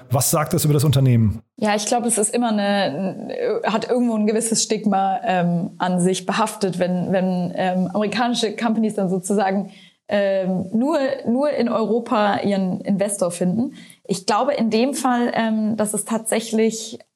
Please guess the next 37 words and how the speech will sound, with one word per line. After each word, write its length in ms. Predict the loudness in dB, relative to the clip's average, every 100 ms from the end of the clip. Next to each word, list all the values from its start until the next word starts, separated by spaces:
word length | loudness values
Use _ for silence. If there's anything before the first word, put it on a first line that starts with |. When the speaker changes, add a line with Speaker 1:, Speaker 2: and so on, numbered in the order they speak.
| _
Speaker 2:
also 300 | -4 0 0
auch 160 | 0 -2
viele 540 | 0 0 0 -4 -4
amerikanische 680 | -2 0 0 0 0 0 0
größere 340 | 0 0 0
Investoren 640 | 0 0 -2 -2 0 2 2
gegeben 440 | 0 2 2 2
haben 240 | 2 2 2
soll, 200 | 2 2
die, 320 | 0 0 0
die 120 | 0
da 140 | 0
auch 200 | 0 0
rein 220 | 0 2 2
wollten, 480 | 0 0 -2 -2 -6 -20 _ _
ähm, 280 | -2 0 2
wo 60 | 2
dann 120 | 0
aber 420 | 0 2 2 0 -8 -20 _
es 160 | -4 0
wohl 120 | 2
so 60 | 2
ein 60 |
bisschen 260 | 2 0 0
eher 480 | 0 0 0 0 -2 -4 0
positioniert 580 | 0 0 2 2 2 2
würde, 200 | 2 2
die 140 | 2
dann 200 | 0 0
in, 220 | 0 0 0
in 160 | 0
späteren 440 | 0 0 0 0 2
Runden 280 | 0 0
dazu 320 | -2 -2 -2 0
zu 180 | 0
holen. 260 | 0 0 0
Aber, 380 | -2 -2 -2